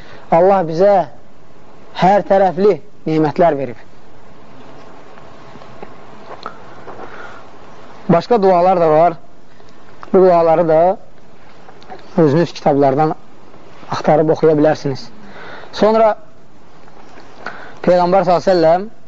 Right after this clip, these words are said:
suyu içdikdə sünnəsindən idi ki, üç nəfəsə içərdi. Üç nəfəsə içməsi Buxari və Müslimdə sabit olub.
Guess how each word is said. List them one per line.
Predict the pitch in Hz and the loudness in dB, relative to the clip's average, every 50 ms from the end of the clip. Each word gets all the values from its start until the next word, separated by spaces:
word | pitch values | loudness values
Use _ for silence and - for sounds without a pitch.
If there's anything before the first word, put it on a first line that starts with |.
| - - - - - - - - - - - - - - - - - - | -14 -14 -14 -14 -14 -14 -14 -14 -14 -14 -14 -14 -14 -14 -14 -12 -12 -10
suyu | - - - 185 196 208 | -4 2 4 4 4 4
içdikdə | - - - 196 160 - - 180 175 185 196 208 - - - - - | 2 0 0 -2 -2 2 4 4 6 6 6 4 2 -2 -10 -8 0
sünnəsindən | - 202 202 196 180 165 - - 170 165 170 180 170 165 156 | 2 4 4 4 4 2 2 2 2 4 4 4 4 4 4
idi | 139 143 127 | 2 2 2
ki, | - 156 165 185 196 208 208 - - - - - - - - - - - - - - | 4 4 6 6 4 4 0 -6 -14 -14 -14 -14 -14 -14 -14 -14 -12 -12 -4 0 0
üç | 214 - - | 0 2 2
nəfəsə | 196 175 165 139 156 - - 202 185 | 2 2 2 2 2 2 4 4 4
içərdi. | 151 - 165 139 127 110 - - - - - - - - - - - - - - - - - - - - - - - - - - - - - - | 4 2 -4 -4 -4 -6 -8 -12 -12 -14 -14 -14 -14 -16 -16 -16 -16 -16 -14 -14 -14 -14 -14 -12 -12 -12 -12 -12 -12 -12 -14 -14 -14 -14 0 0
Üç | 175 156 - | 0 2 4
nəfəsə | 196 190 160 185 175 147 214 214 | 2 4 4 4 4 6 4 4
içməsi | 180 - 196 180 170 131 - 185 190 196 202 208 214 208 226 | 4 4 0 0 0 2 4 6 6 8 8 6 6 4 4
Buxari | 185 156 - 190 190 196 196 | 2 2 4 4 4 4 2
və | 185 185 | 2 0
Müslimdə | 190 160 - 185 170 170 170 | 0 0 0 2 4 4 2
sabit | - - 175 165 165 170 - - | 4 4 2 4 4 2 2 4
olub. | 165 156 156 131 | 4 4 4 0